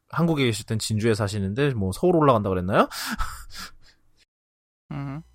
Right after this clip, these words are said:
Speaker 1: 음, 그리고 뭐 닥터몰라님도 그날 안 된다 그러시고, 저도 뭐, 아, 주말엔 일정이 없는데 주중으로 옮기자니 주중이 바빠져서, 뭐, 하여튼 그래서,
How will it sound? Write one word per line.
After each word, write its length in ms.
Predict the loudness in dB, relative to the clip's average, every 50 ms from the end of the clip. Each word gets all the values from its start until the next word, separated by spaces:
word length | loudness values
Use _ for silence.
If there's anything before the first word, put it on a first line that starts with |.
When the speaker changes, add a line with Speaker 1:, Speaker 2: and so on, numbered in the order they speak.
| _ -6
Speaker 1:
음, 180 | -4 -4 -2 0
그리고 560 | 0 2 2 2 2 2 2 4 4 4 2
뭐 220 | 2 0 0 -2
닥터몰라님도 640 | -2 -2 0 2 2 4 4 2 2 0 -2 -4 -4
그날 300 | -4 -4 -4 -2 -2 -2
안 120 | -2 -2
된다 240 | -4 -4 -4 -4 -4
그러시고, 380 | -4 -4 -6 -6 -8 -10 -10 -10
저도 540 | -2 0 0 2 4 6 6 6 4 2 2
뭐, 360 | 0 -2 -2 -2 -4 -8 -10 -10 _ -10 -10 _ _ _ _ _ -12 -10 -10 -8 -6
아, 100 | -6 -6
주말엔 440 | -4 -2 4 8 10 10 10 10 6
일정이 280 | 6 6 6 6 6 4
없는데 300 | 4 2 2 2 0 0
주중으로 400 | 0 -2 2 4 6 6 6 6
옮기자니 360 | 6 4 4 4 4 2 2
주중이 420 | 0 -2 -2 0 2 2 2 2 0
바빠져서, 560 | 0 -2 -2 -4 -4 -4 -4 -4 -6 -6 -6
뭐, 140 | -6 -4 -4
하여튼 300 | -4 -4 -4 -4 -4 -2
그래서, 520 | 0 0 2 4 6 6 6 6 6 4